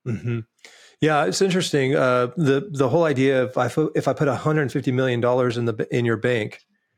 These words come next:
um, that doesn't buy you purpose. And getting off the hamster wheel for most guys is m-, more terrifying because we'll review,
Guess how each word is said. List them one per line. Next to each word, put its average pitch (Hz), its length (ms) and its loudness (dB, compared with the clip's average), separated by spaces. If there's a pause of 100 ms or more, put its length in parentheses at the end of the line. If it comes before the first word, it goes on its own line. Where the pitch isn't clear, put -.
(640)
um, 113 460 -2 (880)
that 131 160 0
doesn't 156 260 0
buy 143 180 2
you 131 160 2
purpose. - 680 -4 (1000)
And 127 580 0 (1600)
getting 151 260 2
off 156 220 0
the 131 100 0
hamster 135 460 0
wheel 127 320 2
for 123 160 -4
most 131 400 0
guys 120 240 0
is 117 260 -6
m-, 139 140 -8 (240)
more 143 240 0
terrifying 139 760 -2
because 120 340 -2
we'll 170 200 2
review, 143 480 0